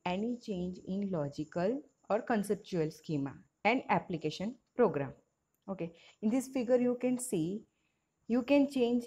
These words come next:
internal level, okay, but does not change your conceptual level. So it is a physical data independence. Modification at the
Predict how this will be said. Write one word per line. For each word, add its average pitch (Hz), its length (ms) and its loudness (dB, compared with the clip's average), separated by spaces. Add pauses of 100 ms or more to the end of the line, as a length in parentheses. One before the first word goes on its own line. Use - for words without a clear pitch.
(100)
internal 220 500 2
level, 240 400 2 (460)
okay, 247 360 0 (260)
but 220 220 8
does 202 280 4
not 226 340 0
change 190 380 -2
your 208 200 4 (360)
conceptual 233 640 0
level. 139 300 -4 (760)
So - 120 0
it 233 180 4
is 240 140 0
a 277 100 8 (400)
physical 240 400 4
data 196 400 2
independence. 147 680 -4 (640)
Modification 294 840 2
at 196 220 2
the 233 140 2